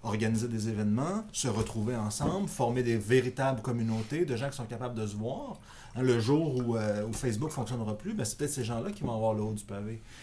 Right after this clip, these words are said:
Mais ça, ça vient d'une économie ouverte qui, qui expérimente puis qui intègre le numérique comme un nouveau brin,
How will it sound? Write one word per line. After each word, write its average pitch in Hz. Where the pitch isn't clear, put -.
Mais 113
ça, 214
ça 123
vient 135
d'une 131
économie 127
ouverte 127
qui, -
qui 123
expérimente 127
puis -
qui 123
intègre 131
le 117
numérique 110
comme 127
un 113
nouveau 131
brin, 123